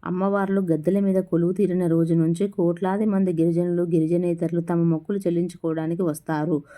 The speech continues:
పసుపు కుంకుమలను, ఒడి బియ్యాన్ని, బంగారాన్ని సమర్పిస్తారు. కోడిపుంజులు, మేకపోతులను బలిస్తారు. సమ్మక్క గద్దె చేరే సమయంలో కోడి పుంజులను గాలిలో ఎగరవేసి ఆరగింపు చేస్తారు.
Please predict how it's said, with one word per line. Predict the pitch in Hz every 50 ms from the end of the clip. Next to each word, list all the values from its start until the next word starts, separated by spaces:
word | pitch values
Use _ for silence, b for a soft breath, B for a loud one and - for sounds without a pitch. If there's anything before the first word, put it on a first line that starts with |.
| B B B B B B -
పసుపు | 180 175 - - 233
కుంకుమలను, | 196 - 220 208 190 185 175 170 170 170 175 175 175
ఒడి | 180 160 156 170
బియ్యాన్ని, | 175 180 196 190 175 170 165 160 165 165 170 175
బంగారాన్ని | 170 160 160 165 170 170 180 180 175 170 165 170 190 190
సమర్పిస్తారు. | 196 180 170 165 160 160 - 170 170 - - 156 151 147 147 156 156 - B B B B B B B B
కోడిపుంజులు, | - 180 185 196 220 208 208 226 214 208 170 160 170 175 180
మేకపోతులను | 185 175 170 175 185 196 190 185 180 175 170 170 170 175 185
బలిస్తారు. | 175 165 156 151 160 165 165 - - - 165 165 175 170 160 156 147 B B B B B B
సమ్మక్క | B 185 185 190 202 220 214 - 240
గద్దె | 196 170 180 175 165 185 175
చేరే | 170 - 170 170 165 165 165
సమయంలో | 165 170 170 170 170 165 165 160 175 175
కోడి | 170 175 170 175 180 208 165 - - _ _ _ _ _ _ _
పుంజులను | 220 196 196 175 175 170 165 170 175 180
గాలిలో | 170 170 165 165 170 180 190 190 185
ఎగరవేసి | 170 160 165 165 175 175 170 165 165 - 196
ఆరగింపు | 175 156 151 170 175 180 185 185 185 180 180 180
చేస్తారు. | 170 170 156 143 143 - 160 156 170